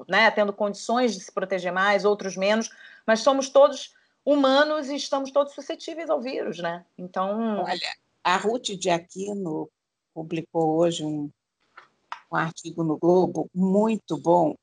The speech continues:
Speaker 2: Ela, na verdade, ela es-, escreveu isso pra,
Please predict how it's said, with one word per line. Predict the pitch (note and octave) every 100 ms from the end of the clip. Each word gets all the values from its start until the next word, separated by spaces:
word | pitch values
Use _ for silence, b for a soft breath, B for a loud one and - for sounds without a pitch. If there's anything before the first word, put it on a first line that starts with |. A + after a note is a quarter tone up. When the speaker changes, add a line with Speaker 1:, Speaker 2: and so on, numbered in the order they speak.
| _ -
Speaker 2:
Ela, | F3+ G#3+
na | G#3+
verdade, | F3 F#3 F#3+ G3 F#3+ F#3+ _ _ _ _ _
ela | F#3 F#3 E3+ D#3
es-, | - - - _ _ _ _ _
escreveu | - - F#3 F3 E3+
isso | E3+ F#3 F#3+
pra, | F#3 F#3+ F#3 F3 E3+